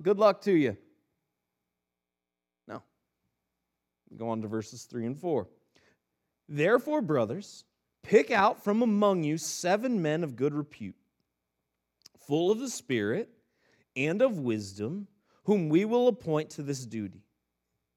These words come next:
But we will devote ourselves to prayer and to the ministry of the word." Now, even though the apostles didn't personally handle this,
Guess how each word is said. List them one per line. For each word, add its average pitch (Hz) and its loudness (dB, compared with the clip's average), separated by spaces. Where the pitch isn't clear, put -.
But 175 2
we 269 2
will 262 0
devote 156 0
ourselves 147 -2
to 147 -6
prayer 180 0
and 139 -8
to 175 -4
the 143 -6
ministry 160 -4
of 113 -6
the 151 -4
word." 196 -4
Now, 220 -2
even 311 4
though 285 4
the 277 2
apostles 247 -4
didn't 220 -4
personally 254 -2
handle 254 0
this, - -8